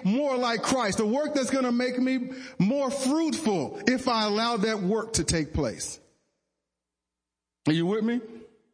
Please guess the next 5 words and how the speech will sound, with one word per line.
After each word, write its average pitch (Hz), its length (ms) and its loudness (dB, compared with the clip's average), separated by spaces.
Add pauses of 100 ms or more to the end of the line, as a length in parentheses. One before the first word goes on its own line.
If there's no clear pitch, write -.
(1160)
And 202 140 2
the 196 60 0
same 240 420 0
is - 180 -2
true 233 360 0